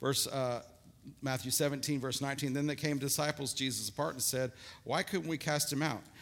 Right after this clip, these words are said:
And verse twenty, and Jesus said to them, 'Because of your unbelief.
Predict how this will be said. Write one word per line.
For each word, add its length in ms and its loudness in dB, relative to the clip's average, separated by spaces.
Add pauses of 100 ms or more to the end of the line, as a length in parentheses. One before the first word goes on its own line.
(140)
And 80 -6
verse 200 2
twenty, 380 0
and 140 -2
Jesus 360 2
said 120 2
to 80 4
them, 240 2 (180)
'Because 360 2
of 80 -2
your 200 2
unbelief. 840 0